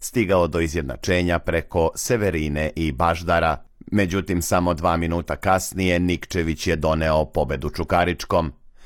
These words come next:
Sinoć su u srpskom šampionatu odigrana još dva meča. Vojvodina je u derbiju Severa savladala T S C iz Bačke Topole tri dva,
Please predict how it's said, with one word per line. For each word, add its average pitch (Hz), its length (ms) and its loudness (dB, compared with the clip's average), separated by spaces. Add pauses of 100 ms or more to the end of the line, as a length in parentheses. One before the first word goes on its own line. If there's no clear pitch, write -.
(140)
Sinoć 87 380 0
su 85 160 -2
u 80 140 0
srpskom 85 420 -2
šampionatu 90 640 0
odigrana 82 540 0
još 82 320 2
dva 82 200 0
meča. 92 440 0 (360)
Vojvodina 85 540 2
je 85 100 2
u 82 100 -2
derbiju 80 500 0
Severa 87 520 2
savladala 85 600 2
T 92 200 -4
S 85 180 -4
C 92 180 0
iz 78 80 -4
Bačke 82 400 -2
Topole 87 480 0
tri 90 280 -2
dva, 95 300 2